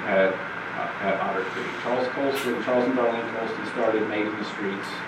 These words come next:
ministry in Kenya. If, if, if you don't know anything about it, you really need to read up on it. It's a beautiful ministry. It's been going on for twenty-five or thirty years now. They take street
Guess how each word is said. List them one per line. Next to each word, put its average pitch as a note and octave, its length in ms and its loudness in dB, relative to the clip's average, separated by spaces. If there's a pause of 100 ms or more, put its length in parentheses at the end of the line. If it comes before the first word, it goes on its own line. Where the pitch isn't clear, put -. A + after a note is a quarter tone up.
ministry - 480 -4 (520)
in G2+ 100 2 (100)
Kenya. F#2+ 360 4 (420)
If, G#2 160 4 (220)
if, - 80 0 (280)
if - 60 -4
you A#2+ 60 2
don't A#2+ 140 6
know A#2+ 60 8
anything A#2+ 320 10
about A2+ 320 10
it, A#2 80 8
you A2+ 160 2
really A2 240 6 (160)
need A2 180 2
to A2 100 2 (380)
read A2 160 2
up A2 200 4
on G#2+ 220 4
it. G#2+ 140 2 (420)
It's - 80 -2
a - 120 0
beautiful B2 380 10
ministry. A2 560 6
It's G#2 100 4
been G#2+ 140 0
going G#2 220 4
on G#2 120 4
for - 200 -4
twenty-five G#2 400 2
or G2+ 100 -2
thirty G#2+ 300 0
years F#2+ 220 2
now. G2 220 0
They G2 160 0
take A2 160 4
street A2+ 320 -2